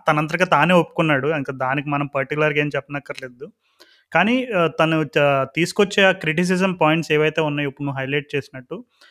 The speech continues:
అట్లాంటివి కొన్నిసార్లు ఏంటంటే ఒక జనరల్ ఆడియన్స్‌కి వాళ్ళకి they will also know the other side of the, you know, spectrum. అంటే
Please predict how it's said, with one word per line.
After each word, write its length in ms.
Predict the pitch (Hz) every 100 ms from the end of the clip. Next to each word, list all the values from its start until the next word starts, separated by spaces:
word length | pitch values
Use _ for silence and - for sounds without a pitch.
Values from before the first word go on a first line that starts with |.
| _ _ 139
అట్లాంటివి 560 | - 202 208 208 214
కొన్నిసార్లు 640 | 214 165 180 180 160 175 190
ఏంటంటే 400 | 180 175 165 196
ఒక 200 | 185 143 _ _ _ _ _ _ _ -
జనరల్ 440 | 143 143 160 202
ఆడియన్స్‌కి 680 | 180 165 180 180 - 156 208
వాళ్ళకి 340 | 202 147 151 156
they 140 | 151
will 140 | 170 180
also 220 | 175 226
know 160 | 214 202
the 140 | 202 143
other 160 | 156
side 220 | 196 202 190
of 100 | 170
the, 340 | 165 180 151 151 -
you 120 | 147 160
know, 100 | 226
spectrum. 600 | 180 - 143 - 151 143
అంటే 380 | 139 147 147